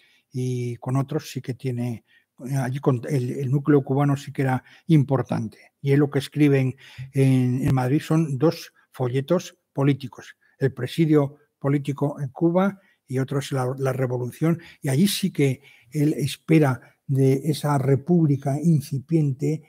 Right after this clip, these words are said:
que puedan conseguir la independencia, no, no la independencia, ¿eh? Que José Martí es independentista, pero yo creo que un poco al final, ¿eh? Cuando ve que la situación de España no sale adelante,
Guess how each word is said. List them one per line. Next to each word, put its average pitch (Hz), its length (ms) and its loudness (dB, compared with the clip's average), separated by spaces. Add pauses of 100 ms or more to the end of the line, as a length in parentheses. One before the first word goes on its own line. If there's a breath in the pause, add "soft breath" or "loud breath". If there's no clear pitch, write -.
(280 soft breath)
que 139 160 0
puedan 139 400 0
conseguir 135 600 -4 (320 soft breath)
la 139 300 0
independencia, 135 720 0
no, 156 220 -4
no 185 160 4
la 185 80 6
independencia, 131 760 0
¿eh? 156 140 -2 (380 loud breath)
Que 135 260 0
José 139 320 -8
Martí 165 560 0 (420)
es 170 240 -12
independentista, 151 960 0
pero 131 140 -2
yo 143 140 0
creo 165 180 2
que 143 320 0 (220 loud breath)
un 143 80 -2
poco 156 240 2
al 139 80 2
final, 127 560 -2 (260)
¿eh? 143 240 -2 (260 soft breath)
Cuando 123 240 -4
ve 143 120 4
que 151 100 2
la 147 80 6
situación 143 480 0
de 139 140 2
España 135 360 -2
no 127 140 -2
sale 131 240 -2
adelante, 139 600 0